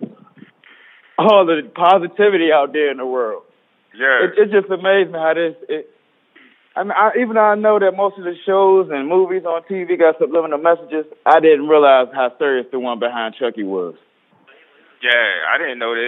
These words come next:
Speaker 1: either. That's why I was blown away. I was like, I was like, "What? Oh yeah, we're gonna have to build up all this." And then not only one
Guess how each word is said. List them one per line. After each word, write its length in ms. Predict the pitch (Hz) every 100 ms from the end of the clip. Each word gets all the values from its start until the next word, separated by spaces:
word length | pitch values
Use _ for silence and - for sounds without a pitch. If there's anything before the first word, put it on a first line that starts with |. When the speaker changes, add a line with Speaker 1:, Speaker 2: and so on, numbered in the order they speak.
| 123
Speaker 1:
either. 320 | 139 139 98 87 -
That's 160 | 135
why 80 | 139 120
I 80 | 135 131
was 120 | 117
blown 300 | 120 123 123
away. 240 | 120 135 127
I 160 | 120 131
was 60 | 110
like, 240 | 101 92 90 _ _ _ - _ _ _ _ _ -
I 80 | 165
was 120 | 160
like, 160 | 107 98 107
"What? 400 | 180 208 190 -
Oh 140 | 113 113
yeah, 240 | 110 104
we're 140 | 101 143
gonna 160 | 135 113
have 80 |
to 80 | 101
build 240 | 95 104 98
up 100 | 95
all 200 | 95 92
this." 240 | 92 87 - _ _ _ _ _ _ - _ _ _ _ _
And 160 | 143 143
then 160 | 170
not 240 | 160 175 175
only 320 | 175 170 156
one 240 | 120 175